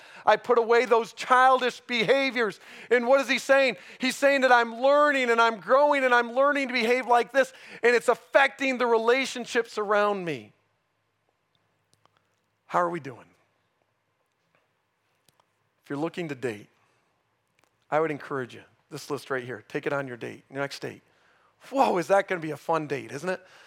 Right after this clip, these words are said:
Hey, let's read this list. Love is patient, love is kind,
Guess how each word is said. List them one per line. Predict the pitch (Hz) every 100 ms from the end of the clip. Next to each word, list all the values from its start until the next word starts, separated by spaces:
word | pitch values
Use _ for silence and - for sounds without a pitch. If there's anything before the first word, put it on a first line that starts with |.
| - - -
Hey, | 262 233
let's | 175 208 -
read | 214 185
this | 202 196
list. | 175 156 -
Love | 160 175
is | 185 170
patient, | - 180 190 - 170 - _ -
love | 147 156
is | 160 151
kind, | - 160 165 165 165 156